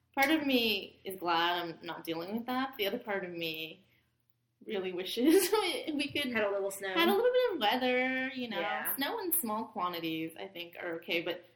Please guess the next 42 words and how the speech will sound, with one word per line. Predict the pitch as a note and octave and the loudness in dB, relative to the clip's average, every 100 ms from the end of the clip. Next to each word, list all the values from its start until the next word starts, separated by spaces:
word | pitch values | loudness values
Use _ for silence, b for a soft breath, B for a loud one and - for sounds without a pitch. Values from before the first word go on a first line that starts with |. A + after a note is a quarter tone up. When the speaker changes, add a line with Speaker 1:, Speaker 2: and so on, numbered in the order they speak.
| _ - | _ -8
Speaker 1:
I | |
mean, | G#3 | -6
if | G#3 B3 | -6 -8
you | A#3+ A3+ | -10 -10
live | A3+ A3+ A3 | -10 -8 -6
where | F#3+ F#3 | -2 -2
there, | E3+ E3 - _ | 0 -4 -8 _
it | - F#3+ - | -8 -4 -2
snows, | F#3+ E3 D#3 D#3+ | -2 -2 -4 -6
it's | D#3+ - | -6 -6
never | F3 D#3+ D#3 | -6 -10 -10
really | - C3+ C#3+ G#3+ G#3+ _ _ - | -10 -10 -10 -10 -14 _ _ -6
Speaker 2:
Yeah. | F#3+ | 0
Speaker 1:
convenient | A3 B3 A#3 F3 F3 | 4 6 6 2 -2
snow, | F3+ D#3 E3 - | -6 -6 -6 -4
so, | F3+ E3 E3 | -2 -2 -2
Speaker 2:
Yeah. | D#3 C#3 C3+ - _ | -6 -8 -10 -14 _
Speaker 1:
you | - G#3+ | -6 -2
Speaker 2:
And | |
Speaker 1:
know. | F4+ | 0
Speaker 2:
then | G4 | 2
it | |
gets | C4+ - | 0 0
dirty. | E3+ F3 E3 D3 | -2 -2 -2 -8
It's | - | -6
always | D4 D#4+ | -2 0
nice | A3+ G3 | 0 -2
for | F#3+ | -6
the | |
first, | F#3 F#3 F3+ | -6 -6 -6
like, | E3 | -8
twelve | - D3 - | -10 -8 -8
hours. | - | -4
Speaker 1:
Yeah, | G3+ F3+ G3 | 2 2 4
then | B3 | 2
it | |
gets | B3+ B3 | 2 0
dirty. | - E3+ F3 | -6 -4 -2
Speaker 2:
Then | F3 | 0
it | E3+ | 0
gets | E3+ | -2
dirty. | E3+ D#3+ | -2 -2